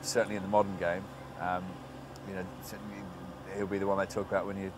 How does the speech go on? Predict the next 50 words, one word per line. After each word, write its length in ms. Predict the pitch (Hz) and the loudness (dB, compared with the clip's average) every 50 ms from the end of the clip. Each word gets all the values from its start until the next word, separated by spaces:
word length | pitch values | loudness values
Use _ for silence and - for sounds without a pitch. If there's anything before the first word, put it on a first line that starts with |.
| - - | -6 -4
trying 120 | 104 101 | -4 -2
to 80 | 95 92 | 0 6
rival 320 | 98 98 95 92 92 95 | 10 10 10 10 8 2
Don 200 | 90 101 95 92 | 2 2 2 4
Bradman. 340 | 101 101 101 87 87 82 82 85 | 6 4 4 4 2 -8 -8 -2
But, 200 | - - 95 98 | -2 0 2 4
uh, 160 | 101 196 190 - - - - - - - - - - - - - - | 6 6 4 4 0 -14 -14 -14 -14 -14 -14 -14 -14 -14 -14 -12 -6
you 80 | 139 | -4
know, 60 | 131 127 131 131 131 | -2 -2 -2 -4 -2
when 160 | 143 147 156 | -2 0 2
you 80 | 151 147 | 4 4
look 200 | 151 151 - 170 | 2 4 4 4
at 120 | 147 120 123 - - - | 2 2 0 -8 -6 0
the 60 | 147 | 2
rest 160 | 143 135 - | 2 2 2
of 40 | - | 4
their 100 | 135 127 | 4 6
lineup, 400 | 127 135 135 139 120 101 98 95 - - | 8 10 10 10 8 8 4 2 2 2
uh, 220 | 110 107 101 - 110 | 2 4 4 2 0
and, 140 | 107 107 | -2 -2
and 100 | - 104 | -4 2
man 160 | 117 120 117 110 | 4 4 4 4
for 100 | - 120 | 2 0
man 140 | 113 113 | 2 2
on 80 | 110 104 | 2 0
paper 240 | 101 113 113 110 101 - | 4 4 4 4 4 0
with 100 | 101 107 | 2 6
ours, 240 | 113 113 104 98 95 | 8 8 8 8 6
we've 140 | - 123 - | 2 -4 2
got 160 | - 127 - | 2 2 2
some 160 | - - 110 | 2 -4 -4
players 340 | 104 - 113 110 107 101 98 | 2 6 6 8 8 6 4
who 160 | 107 104 107 | 2 2 2
are 260 | 107 104 104 104 101 - - - | 4 6 6 6 6 4 2 -6
putting 180 | - 101 120 107 | -8 -6 -4 -4
in 60 | 104 | -4
exceptional 580 | 101 - - - 117 107 - - - 101 98 | -4 -6 -2 -2 -2 -2 -2 -8 -6 -6 -4
numbers 300 | 98 107 113 113 101 95 | -2 -2 -2 -2 -2 -4
at 100 | 95 90 | -6 -6
the 60 | 87 92 | -6 -4
minute. 300 | 98 95 95 90 - - | -4 -2 -2 -2 -4 -2
Um, 200 | - 92 92 90 92 92 - - | -4 -4 -4 -4 -6 -8 -6 -4
Alistair 320 | 101 101 98 - - 98 | -4 -2 -2 -4 -6 -8
Cook, 220 | - - 98 - - | -4 -4 -4 -4 -2
Jonathan 380 | 104 101 95 92 - - 95 95 | -2 -2 -2 -2 -6 -10 -10 -10
Trott, 280 | - - 98 95 - - - - - - - - - - - 98 | -2 4 4 4 4 4 -2 -14 -14 -14 -14 -14 -14 -10 -6 -4
um, 200 | 98 95 98 98 - - | -4 -4 -4 -6 -6 -4
these 180 | 131 113 98 98 | -4 -4 -4 -4
are 40 | 92 | -6
two, 280 | - - 104 101 101 | -2 0 0 0 0